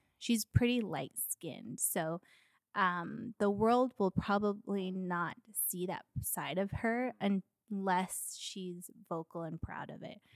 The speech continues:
Speaker 1: So my job as a mom who, you know, she's inherited that culture from me is to find ways to make her feel proud of it. And
Speaker 2: Mm-hmm.
Speaker 1: everyone takes that journey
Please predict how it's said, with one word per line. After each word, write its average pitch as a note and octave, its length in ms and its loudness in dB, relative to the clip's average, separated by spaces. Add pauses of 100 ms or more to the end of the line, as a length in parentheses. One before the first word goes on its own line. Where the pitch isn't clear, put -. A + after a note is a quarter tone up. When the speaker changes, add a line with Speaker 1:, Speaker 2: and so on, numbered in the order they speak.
(260)
Speaker 1:
So F#3 480 2
my F3 340 -2 (120)
job F3+ 600 4 (280)
as F3 180 2
a F3 60 -2
mom E3+ 600 -2 (180)
who, F3+ 420 -2 (600)
you G3 100 0
know, F3 120 -2
she's F3+ 260 -2
inherited F3 480 -2
that E3+ 240 -4
culture D#3+ 460 -8
from D#3+ 200 -10
me G3+ 380 -4
is G3 300 -2 (120)
to F3+ 300 -4 (440)
find G3+ 440 6
ways F3 400 -2
to - 80 -4
make D#3+ 300 -6
her E3+ 200 -8
feel D3 200 -8
proud - 280 -6
of - 120 -12
it. F#2 180 -12
And B2 120 4
Speaker 2:
Mm-hmm. B2+ 460 4
Speaker 1:
everyone A3 560 6
takes - 320 -6
that - 180 -2
journey F#3 480 -6